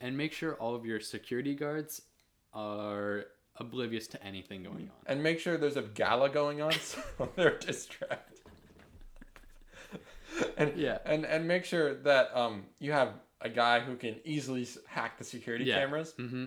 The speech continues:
Speaker 2: and loop them over.
Speaker 1: Yeah, and make sure he's wearing glasses also.
Speaker 2: Yeah.
Speaker 1: Mm-hmm.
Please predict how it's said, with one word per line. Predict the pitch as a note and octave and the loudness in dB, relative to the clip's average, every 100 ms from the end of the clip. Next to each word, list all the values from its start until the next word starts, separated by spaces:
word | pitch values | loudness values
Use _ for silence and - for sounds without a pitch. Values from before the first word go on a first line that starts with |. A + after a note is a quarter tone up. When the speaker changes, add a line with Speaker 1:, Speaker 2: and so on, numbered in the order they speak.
| - | -4
Speaker 2:
and | B2+ B2+ | -2 0
loop | C#3 C#3+ | -2 0
them | A2 A2 | 0 2
over. | A2 F#2+ F2 - | 2 0 -4 -4
Speaker 1:
Yeah, | G#2+ F#2 | -6 -4
and | A#2 C3+ | -6 -4
make | C#3 C#3 | -2 0
sure | D#3+ | 0
he's | C#3 | 0
wearing | C3+ A2 | 0 -2
glasses | G#2+ G2+ - F#2 | 0 0 0 -8
also. | F2+ - F2+ - | -10 -10 -12 -6
Speaker 2:
Yeah. | G3 B2 F#2+ - | 2 4 4 0
Speaker 1:
Mm-hmm. | C3 G#2 | -8 -8